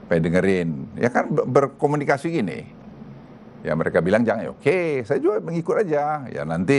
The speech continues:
setelah empat belas kalau masih bersedia. Lah mesti gimana <laughs> kan? Ya apa yang salah gitu? Karena kalau saya tanya ahli-ahli hukum,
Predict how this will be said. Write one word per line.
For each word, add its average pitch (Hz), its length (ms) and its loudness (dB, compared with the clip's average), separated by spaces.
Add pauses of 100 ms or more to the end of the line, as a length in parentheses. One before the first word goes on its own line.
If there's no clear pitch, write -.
setelah 110 240 2
empat 101 160 -2
belas 123 240 2
kalau 107 320 2
masih 104 240 -4
bersedia. 92 640 2 (960)
Lah 120 80 4
mesti 175 240 -2
gimana 170 480 0
<laughs> - 160 -20
kan? 185 240 0 (480)
Ya 110 180 2
apa 147 300 2
yang 120 160 -2
salah 90 340 0
gitu? 73 220 -8
Karena 165 320 4
kalau 160 100 0
saya 139 220 2
tanya 120 320 0
ahli-ahli 101 580 0
hukum, 85 680 -2